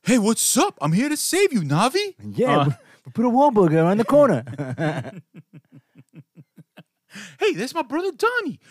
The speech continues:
Speaker 1: Hey, Donnie, we're gonna take on these mi-, mi-, uh, mi-," <laughs> why did I go fucking Porky Pig there? <laughs> But, but, but that's all, folks. Um, but anyways, yeah, fuck that movie. Uh, Violent Night is number two, uh, eight million dollars. You have Strange World at three. No-,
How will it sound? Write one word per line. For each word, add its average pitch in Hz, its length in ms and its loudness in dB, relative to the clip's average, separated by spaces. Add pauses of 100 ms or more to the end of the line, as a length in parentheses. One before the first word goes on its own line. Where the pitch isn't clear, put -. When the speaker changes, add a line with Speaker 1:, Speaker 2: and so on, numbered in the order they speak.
(100)
Speaker 1:
Hey, 453 180 2
Donnie, 269 380 -2 (200)
we're 190 120 0
gonna 262 120 -2
take 277 260 -8
on 285 160 -2
these 226 200 -4
mi-, 226 320 -2
mi-, 180 200 -2
uh, 151 160 -2
mi-," 160 180 -2 (340)
<laughs> - 340 -20
why 131 180 -4
did 151 60 -4
I 135 40 0
go 127 140 -4
fucking 135 320 -8
Porky 131 240 -4
Pig 120 240 -10
there? 92 200 -14
<laughs> 113 60 -10 (400)
But, 147 140 -4
but, 226 340 -6
but 208 140 -4 (100)
that's 120 220 -12
all, 185 180 -4 (120)
folks. 143 360 -4
Um, 139 540 -6 (100)
but 202 140 -2
anyways, 127 220 -4
yeah, 131 100 -4
fuck 220 220 -10
that 156 120 -10
movie. 131 280 -10 (280)
Uh, 131 380 -4
Violent 139 480 -6
Night 127 420 -8
is 110 320 -14
number 104 200 -10
two, 139 420 -10 (140)
uh, 98 240 -6
eight 104 200 -10
million 101 260 -14
dollars. 98 360 -8
You 98 100 -18
have 92 120 -14
Strange 139 340 -4
World 92 260 -6
at 90 220 -18
three. 113 440 -8
No-, 170 160 -6